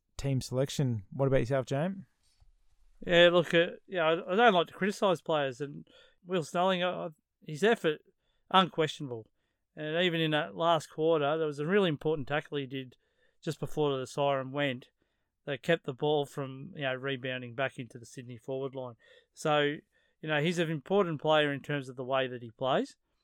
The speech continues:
Speaker 2: But you're right, there is a lot of players that wanna get into this side, and, you know, we know Connor McKenna's asking to play forward. You got Orazio Fantasia who wants to play forward. You know, these players are gonna be knocking on the door,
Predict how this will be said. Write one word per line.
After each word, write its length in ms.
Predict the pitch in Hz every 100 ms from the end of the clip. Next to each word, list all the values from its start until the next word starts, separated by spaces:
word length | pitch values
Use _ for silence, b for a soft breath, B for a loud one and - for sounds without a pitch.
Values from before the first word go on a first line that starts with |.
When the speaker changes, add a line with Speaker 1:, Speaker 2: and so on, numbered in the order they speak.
| _ _ _ _
Speaker 2:
But 140 | 143 156
you're 120 | 180
right, 380 | 208 170 - 170
there 380 | 113 92 180 185
is 140 | 190
a 40 |
lot 140 | 175 160
of 80 | 143
players 360 | 160 151 139
that 240 | 151 143 -
wanna 240 | 151 151
get 180 | 135 139
into 220 | 151 160
this 180 | 143 127
side, 380 | - 127 147 156
and, 180 | 143 143 _ _ _ _ -
you 80 | 151
know, 100 | 147
we 120 | 156
know 200 | 160 151
Connor 240 | - 156
McKenna's 500 | 147 139 147 147 139
asking 420 | 143 139 139 - 135
to 40 |
play 280 | - 143 139
forward. 640 | - 147 143 143 143 139 127 _ _ _ -
You 120 | 123
got 180 | 120 120
Orazio 580 | 123 143 139 - 143 135
Fantasia 640 | 135 123 135 139 127 135
who 80 | 127
wants 180 | 131 -
to 40 |
play 220 | - 135
forward. 420 | 131 143 135 135 127 _ _ _ _ _ - -
You 100 | 156
know, 140 | 151
these 180 | 170 165
players 360 | 185 175 165
are 40 | 151
gonna 300 | 151 165 175
be 220 | 160 151
knocking 360 | 147 151 156 147
on 140 | 143
the 100 | 135
door, 460 | 131 156 139 170